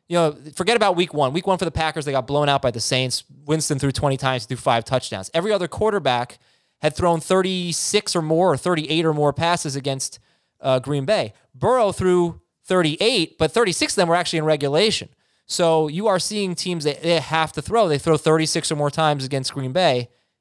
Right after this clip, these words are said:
every week except for week one, which was just that weird blowout win. So I, that's the, gonna be the, the hard part for the Bears. They wanna run the ball.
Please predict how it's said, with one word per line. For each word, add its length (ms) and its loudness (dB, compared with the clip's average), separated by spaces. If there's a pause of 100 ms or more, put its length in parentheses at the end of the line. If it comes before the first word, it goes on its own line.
(280)
every 260 2
week 220 -2
except 260 -2
for 80 -2
week 220 -4
one, 240 0
which 140 -6
was 100 -10
just 160 -6
that 160 -2
weird 200 -2
blowout 400 0
win. 280 -4 (580)
So 260 2
I, 260 2
that's 260 0
the, 60 -4
gonna 160 2
be 80 -2
the, 120 -2 (120)
the 120 0
hard 300 2
part 220 2
for 100 -6
the 60 -4
Bears. 320 0
They 120 4
wanna 460 2 (220)
run 180 2
the 80 0
ball. 400 -2